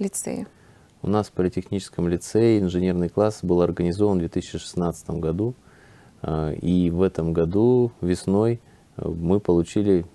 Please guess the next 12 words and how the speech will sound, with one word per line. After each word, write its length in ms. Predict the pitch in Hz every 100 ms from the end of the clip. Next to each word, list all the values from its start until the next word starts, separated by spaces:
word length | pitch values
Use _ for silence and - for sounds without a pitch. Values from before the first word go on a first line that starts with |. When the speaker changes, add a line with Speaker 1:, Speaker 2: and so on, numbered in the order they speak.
| _
Speaker 2:
первых 380 | - 98 95 -
выпускников. 680 | 87 - - - 78 - 76 - _ _ _ _
Speaker 1:
Мгм. 360 | 226 202 180 185 _ - - - - - -
То 80 | 262
есть 240 | 247 -
в 100 | -
каком 320 | 254 - 285
классе 420 | 262 247 302 -
они 180 | 220 208
к 180 | 202 -
вам 160 | 226 220
поступили? 680 | - - 226 - 208 190